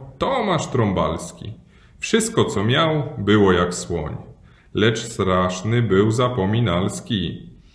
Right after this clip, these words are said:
Słoniową miał głowę i nogi słoniowe, i kły z prawdziwej kości słoniowej, i trąbę, którą wspaniale kręcił. Wszystko słoniowe, oprócz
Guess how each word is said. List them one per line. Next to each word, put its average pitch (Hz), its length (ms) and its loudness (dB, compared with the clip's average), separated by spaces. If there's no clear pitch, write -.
Słoniową 160 580 2
miał 87 240 2
głowę 107 600 2
i 90 160 -4
nogi 131 380 0
słoniowe, 131 920 0
i 107 140 2
kły 208 220 6
z 196 100 2
prawdziwej 110 680 2
kości 90 480 -4
słoniowej, 85 920 -4
i 107 140 -2
trąbę, 143 760 2
którą 139 300 -2
wspaniale 143 600 -2
kręcił. 95 800 -2
Wszystko - 440 -2
słoniowe, 87 680 0
oprócz 170 560 0